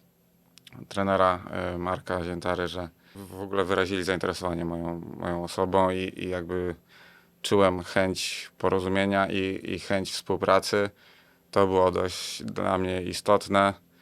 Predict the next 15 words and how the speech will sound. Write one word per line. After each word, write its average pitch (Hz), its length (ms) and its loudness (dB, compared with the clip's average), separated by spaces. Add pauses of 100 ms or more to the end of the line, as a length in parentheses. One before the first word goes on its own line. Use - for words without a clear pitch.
(720)
E, 90 640 2 (600)
wiemy 113 380 6
też, 107 440 2
wiem 101 360 4
doskonale, 95 520 0
po, 95 320 2
po 90 100 -8
tylu 92 160 -2
latach 92 260 2
zdawałem 90 440 0
sobie 87 220 -8
sprawę 90 340 0
też, 90 180 -6
jak 90 160 -2
wygląda, 90 800 0